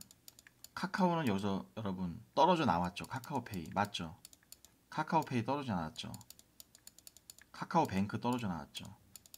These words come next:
그럼 제가 여기서 한번 문제를 드릴게요. 자, 네이버 보세요.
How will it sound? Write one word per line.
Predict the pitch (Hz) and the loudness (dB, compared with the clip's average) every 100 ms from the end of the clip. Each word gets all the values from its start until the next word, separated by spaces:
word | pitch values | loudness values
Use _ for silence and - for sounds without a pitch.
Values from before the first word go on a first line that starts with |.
| _ | _
그럼 | - 107 | -2 2
제가 | 117 | 2
여기서 | 101 98 98 | 2 0 0
한번 | 107 104 92 - - | 0 -2 -4 -8 -6
문제를 | 104 120 135 | 0 2 4
드릴게요. | 98 87 - 98 - | 2 -2 -6 -12 -12
자, | - 87 78 - | -4 -4 -4 -8
네이버 | 104 113 135 123 | 2 4 4 2
보세요. | 92 90 82 | -2 -8 -10